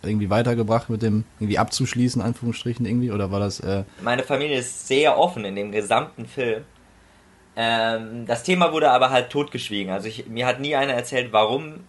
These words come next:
Speaker 2: es dazu gekommen ist.
Speaker 1: Mhm.
Speaker 2: Nie hat einer irgendwas mit von Vanessa oder so irgendwie nochmal erzählt. Und dann ist mir
Speaker 1: Ja.
Speaker 2: erst dadurch wieder so ei-, klar geworden auch, ich habe ja eigentlich eine Schwester, so. Also wir haben drei Jahre, waren wir Geschwister sozusagen.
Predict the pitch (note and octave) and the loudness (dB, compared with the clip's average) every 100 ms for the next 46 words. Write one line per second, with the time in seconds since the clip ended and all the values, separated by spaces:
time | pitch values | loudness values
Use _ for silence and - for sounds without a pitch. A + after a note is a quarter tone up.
0 | _ A#2 B2+ B2+ B2+ B2 A#2+ C3 B2+ C#3 | _ -2 2 2 0 -6 -6 0 0 0
1 | B2+ C3+ - - _ _ _ _ _ _ | -2 -2 -4 -20 _ _ _ _ _ _
2 | _ _ _ _ - G#2 G2 G#2+ A#2+ _ | _ _ _ _ -12 -6 -2 -4 -6 _
3 | _ _ _ A2+ B2 D#3 D#3 B2+ B2 B2+ | _ _ _ -14 -4 2 4 4 4 4
4 | A#2+ C3 B2+ B2 C3 B2 - B2 A2+ A2+ | 2 0 2 0 -2 -10 -8 -6 -4 -4
5 | B2 B2 A#2 A#2 A#2 A2+ B2 B2 A#2 A2+ | -4 -4 -4 -2 -4 -6 -6 -6 -6 -4
6 | A#2 A#2 G#2 - B2+ G#2+ F#2+ A2 A#2 C#3 | -4 -4 -6 -2 0 0 0 -2 -2 -4
7 | D3+ F#3+ A#3 - - F#2+ B2 C#3 C#3+ E3+ | -2 2 2 2 -4 -2 0 2 4 4
8 | F3 C#3+ C#3+ C3+ B2 C3+ - B2 D3 D3 | 2 -2 0 2 4 2 2 -4 0 2
9 | C#3+ A2 A2 A2 F#2 B2 - _ _ _ | 2 2 0 0 0 -2 -2 _ _ _
10 | _ _ - - C#3+ A#2 C3 C3 A#2+ A#2 | _ _ -12 -4 0 4 2 0 -6 -2
11 | C#3 F3+ - F#2+ F2+ F#2 F#2 F2+ G2+ G#2+ | 0 0 0 0 0 0 -2 -2 -2 -2
12 | A2 C3+ A2+ A2+ D3 C3+ D3 D3 B2+ A2 | -2 -2 0 2 4 4 4 2 2 2
13 | B2+ C#3 C3+ C3 B2+ B2+ A#2+ - F3+ - | 2 2 2 2 -2 -6 -8 -6 -4 -2
14 | F#2+ F#2 F2+ F2+ F2+ E2+ E2+ | -2 -2 -8 -4 0 0 -2